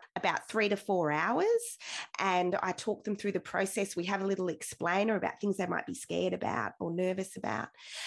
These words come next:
And then I go back, I have a little pre-research interview that I send out to the family.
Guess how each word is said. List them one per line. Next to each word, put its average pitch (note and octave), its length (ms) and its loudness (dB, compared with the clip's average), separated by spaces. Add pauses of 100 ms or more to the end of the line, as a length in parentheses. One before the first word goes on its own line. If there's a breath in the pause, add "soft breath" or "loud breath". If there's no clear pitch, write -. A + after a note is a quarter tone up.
(140 loud breath)
And A#3 240 6
then B3 380 4 (100)
I G#3 120 4
go G#3+ 180 4
back, A3 240 2
I G#3 80 2
have G#3+ 240 4
a A3 60 6
little G3 260 4
pre-research G3 1000 0
interview B3 440 2
that G#3 140 0
I F3+ 120 -2
send F#3+ 360 0
out F#3+ 220 0
to F#3 120 -2
the F#3 80 0
family. C4+ 540 2